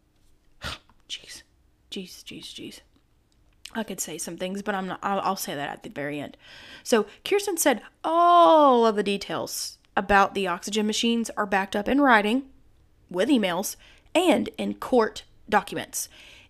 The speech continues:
And like I said, all of this happened just four months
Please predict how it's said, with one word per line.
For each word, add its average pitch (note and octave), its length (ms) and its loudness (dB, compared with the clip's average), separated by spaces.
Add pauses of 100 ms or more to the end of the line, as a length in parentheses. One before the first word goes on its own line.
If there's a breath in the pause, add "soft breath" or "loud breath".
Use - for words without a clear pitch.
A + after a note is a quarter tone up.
And A3 240 0 (520)
like D3 120 -6
I - 20 -2
said, C4+ 340 2
all D#4 180 4
of G#4 80 -2
this F4 160 0
happened C4 340 2
just A3+ 240 0 (100)
four B3 600 2
months F#3+ 680 -2